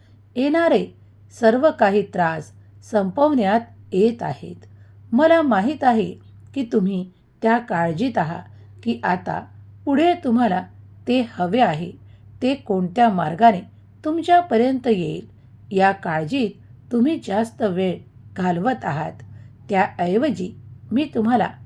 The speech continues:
सांगू इच्छितो की भगवंताचे नामस्मरण करा. तुमच्या मनातील उद्विग्नता नष्ट केल्या जाईल."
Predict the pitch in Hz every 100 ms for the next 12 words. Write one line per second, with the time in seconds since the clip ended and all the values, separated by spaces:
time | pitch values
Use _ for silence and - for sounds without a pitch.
0 | - - - 202 175 202 262 160 - -
1 | 202 - - - - - 294 214 180 196
2 | 311 311 196 156 175 180 - - - 185
3 | 180 175 254 - 208 175 240 240 180 156
4 | - - - - - - 226 185 180 214
5 | 202 175 262 - 170 160 - - - -
6 | 220 220 294 294 262 - 165 151 - -
7 | - 208 220 - 214 202 170 156 247 233
8 | - 151